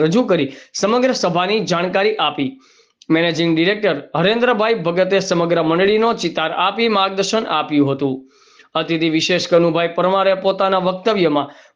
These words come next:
મંડળી ઉત્તરોત્તર પ્રગતિ કરે એવી શુભકામના વ્યક્ત કરી હતી. અંતમાં પ્રમુખ નરેન્દ્રભાઈ કટારિયાએ મંડળીને કઈ રીતે આગળ લઈ જવાય એ માટે દિશા સૂચન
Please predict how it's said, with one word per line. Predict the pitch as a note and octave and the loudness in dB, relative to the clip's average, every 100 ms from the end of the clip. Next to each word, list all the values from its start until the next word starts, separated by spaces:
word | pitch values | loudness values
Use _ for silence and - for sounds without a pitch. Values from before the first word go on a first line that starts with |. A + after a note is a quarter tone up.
| D#3+ | -2
મંડળી | F#3 A3 B3 G#3 | 2 2 2 0
ઉત્તરોત્તર | F3+ F#3 F3 F3 D#3+ | 2 2 2 0 0
પ્રગતિ | F#3 G#3 A#3 A3+ F3 | 0 0 0 0 0
કરે | E3 D#3+ - | 0 0 0
એવી | F#3 A3+ F#3 | 0 0 0
શુભકામના | G#3+ G#3 G#3+ A3 A3+ A#3+ | -2 0 0 2 0 0
વ્યક્ત | F#3+ F#3 A3+ A3+ | 0 0 -2 0
કરી | E3 D3 C3+ | 0 2 0
હતી. | C3+ C#3 - _ _ _ _ F3 | -4 -8 -10 _ _ _ _ -2
અંતમાં | F#3+ F#3 D3+ C3+ - _ - | 0 0 0 -4 -14 _ -2
પ્રમુખ | G3 B3 C4 F#3+ | 0 0 0 0
નરેન્દ્રભાઈ | F3+ G3+ G3 F#3 F#3 F#3+ | 2 2 2 2 0 0
કટારિયાએ | F#3 E3 F#3 F#3 E3+ D3+ | -2 0 0 2 2 2
મંડળીને | D#3+ F3+ F3+ F3+ F3 | 2 2 2 2 0
કઈ | G3+ | 0
રીતે | A3 G3+ | 0 0
આગળ | F#3 F3+ F3+ F3 | 0 0 2 2
લઈ | A3+ F3+ | 0 0
જવાય | E3+ D#3 D#3 G#3 | 0 0 0 -2
એ | A#3 | 0
માટે | A3+ A#3 A3 | 0 0 0
દિશા | F3 G#3 F#3+ | 0 0 -2
સૂચન | G3 G3 A3 | -2 0 0